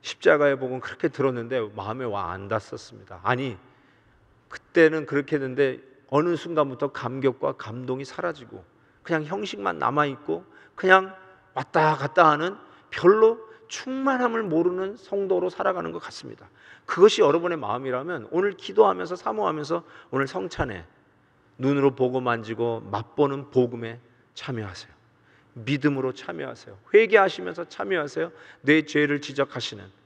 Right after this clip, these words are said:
성령을 근식케 한 죄를 오늘도 생각나게 하거든 회개하시면서 성찬에 참여하십시오. 그러면 틀림없이 하나님의 은혜가 as a means of grace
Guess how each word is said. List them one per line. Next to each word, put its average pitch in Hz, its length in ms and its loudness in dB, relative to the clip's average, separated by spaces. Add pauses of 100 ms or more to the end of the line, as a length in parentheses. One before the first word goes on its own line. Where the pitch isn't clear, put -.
(400)
성령을 151 520 -2
근식케 139 460 -6
한 123 180 -6
죄를 113 440 -4
오늘도 170 400 2
생각나게 170 600 -2
하거든 110 440 -4 (580)
회개하시면서 135 800 -2
성찬에 147 520 -6
참여하십시오. 131 680 -8
그러면 117 520 4 (800)
틀림없이 139 640 0 (500)
하나님의 143 520 0
은혜가 113 480 -4 (260)
as 113 220 2
a 104 60 2
means 143 600 -2
of 123 240 0
grace - 560 -10